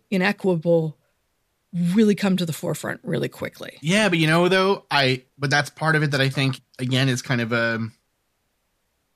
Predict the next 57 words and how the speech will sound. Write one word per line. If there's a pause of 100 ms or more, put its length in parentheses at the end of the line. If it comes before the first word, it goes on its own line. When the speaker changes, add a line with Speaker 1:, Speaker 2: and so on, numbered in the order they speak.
(280)
Speaker 2:
if
people
no
longer
need
to
commute
to
work,
why
would
anyone
wanna
live
in
a
city? (640)
Speaker 1:
There
you
go.
Well,
that
could
Speaker 2:
Do
you
know
Speaker 1:
be
Speaker 2:
what
I
Speaker 1:
it.
Speaker 2:
mean? (180)
Like,
that's,
that's, (280)
that's
the
thing
I'm
wondering.
I'm
kind
of,
I'm
really
wondering,
I
guess
I
wonder
what
the,
and, (680)
and
I, (240)
I
think
I,